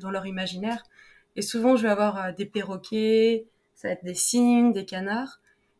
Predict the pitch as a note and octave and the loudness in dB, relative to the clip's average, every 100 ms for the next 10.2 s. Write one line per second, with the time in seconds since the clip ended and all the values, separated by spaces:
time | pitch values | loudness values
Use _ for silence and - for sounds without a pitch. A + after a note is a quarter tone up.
0 | - G#3 A#3 C4+ B3+ A3+ G#3 A3+ A#3+ A#3 | -8 -4 2 4 4 4 2 -2 2 2
1 | A3 G#3+ G#3 B3+ C4 A#3+ A3+ - B3 A3+ | 4 0 -2 -4 0 0 0 0 0 0
2 | - A3 A#3 A3 G#3 G3+ F#3 - _ _ | 0 -2 0 0 0 -2 -6 -14 _ _
3 | _ _ _ _ - A3+ A#3+ A#3+ B3+ - | _ _ _ _ -2 4 4 4 2 0
4 | A3+ B3+ B3 G#3 G3 G3 G3 F#3+ C4+ _ | 2 4 4 4 2 0 -2 -4 -6 _
5 | _ _ _ _ _ _ _ _ _ A3 | _ _ _ _ _ _ _ _ _ -2
6 | G3+ G#3 F#3+ F#3+ F#3+ A#3 F#3+ - _ _ | 0 0 0 -2 0 0 -2 -6 _ _
7 | _ _ _ _ _ - G#3+ A3+ D4 C#4 | _ _ _ _ _ -2 2 4 2 0
8 | G#3+ G3+ G#3 - _ _ _ _ _ F#3 | -4 -8 -14 -20 _ _ _ _ _ -10
9 | F#3 A3 G#3+ G3+ G3+ G#3 - G3+ - - | -4 -2 -2 -4 -6 -8 -14 -20 -20 -18
10 | F#3+ | -14